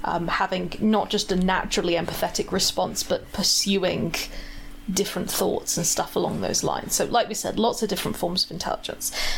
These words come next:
But if we go back to beauty, um, you know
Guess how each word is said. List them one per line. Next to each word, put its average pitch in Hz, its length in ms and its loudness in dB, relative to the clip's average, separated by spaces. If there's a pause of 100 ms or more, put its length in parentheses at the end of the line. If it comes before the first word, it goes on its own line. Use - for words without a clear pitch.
(100)
But 214 100 0
if 214 60 0
we 254 80 2
go 285 120 6
back 269 260 2
to - 120 2
beauty, 208 800 0 (220)
um, 175 400 0 (320)
you 233 120 2
know 117 300 0